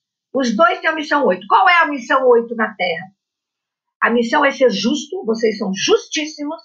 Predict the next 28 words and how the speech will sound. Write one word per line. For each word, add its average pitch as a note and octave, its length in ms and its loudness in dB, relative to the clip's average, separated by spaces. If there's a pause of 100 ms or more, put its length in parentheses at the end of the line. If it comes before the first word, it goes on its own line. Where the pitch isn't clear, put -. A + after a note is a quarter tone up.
(680)
promover C#4+ 520 2
justiça D4 640 0
na A#3+ 200 2
família, A#3 560 0
na G3+ 220 -2
casa G#3+ 360 4
e G3 60 -10
blá, F#3+ 160 2
blá, - 180 0
blá, C#4+ 300 4 (480)
e G#3 120 -4
prosperidade. D4 960 2
Vocês G3 320 -4
vieram G#3+ 280 2
pra A3+ 240 0
isso. - 100 -20 (100)
Missão G#3+ 300 -6
de G#3+ 100 -6
dinheiro, G#3+ 680 0
vão G3+ 160 -10
ter G3 160 -6
muita A#3+ 240 0
prosperidade G3 680 -4
na F3 160 -12
vida. - 60 -20 (1700)
Porém, G#4+ 600 2 (160)
este - 340 -4
ano, F#4 580 2